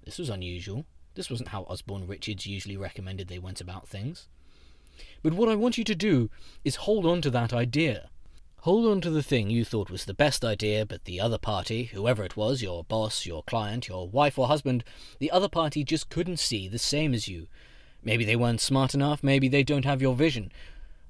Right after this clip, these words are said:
What you do now is you make that idea come about through two things: willpower and suggestion. For that, I always use this list.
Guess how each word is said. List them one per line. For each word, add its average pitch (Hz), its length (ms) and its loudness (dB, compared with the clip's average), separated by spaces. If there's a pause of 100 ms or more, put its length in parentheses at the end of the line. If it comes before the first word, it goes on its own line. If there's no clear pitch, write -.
(320)
What - 180 2
you 240 80 2
do 233 160 0
now 117 400 2 (320)
is 127 100 2
you 123 80 2
make 143 300 2
that 226 160 -2
idea 117 500 0 (240)
come 131 220 0
about 113 500 -2 (220)
through 104 220 -6
two 151 280 0
things: 101 560 -6 (560)
willpower 170 640 2 (360)
and 123 160 2
suggestion. - 760 0 (640)
For 131 140 -2
that, 208 260 2 (120)
I 226 140 2
always 123 240 2
use 131 220 2
this 156 240 4
list. 139 480 0